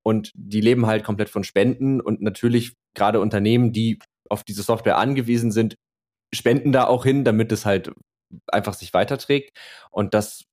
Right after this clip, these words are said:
ist im Grunde so, als würden diese Unternehmen dafür bezahlen. Aber sie tun's halt nicht. Was natürlich der Vorteil ist, wenn man jetzt als großes Unternehmen auf eine frei verfügbare Software setzt, ist, dass man natürlich leichter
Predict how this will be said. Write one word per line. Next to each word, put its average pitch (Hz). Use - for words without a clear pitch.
ist 120
im 127
Grunde 139
so, 131
als 117
würden 131
diese 120
Unternehmen 117
dafür 110
bezahlen. 107
Aber 98
sie 95
tun's 101
halt 73
nicht. 76
Was 104
natürlich 120
der 107
Vorteil 131
ist, 120
wenn 110
man 107
jetzt -
als -
großes 113
Unternehmen 107
auf -
eine 98
frei 113
verfügbare 123
Software 123
setzt, 117
ist, -
dass 107
man 104
natürlich 104
leichter 117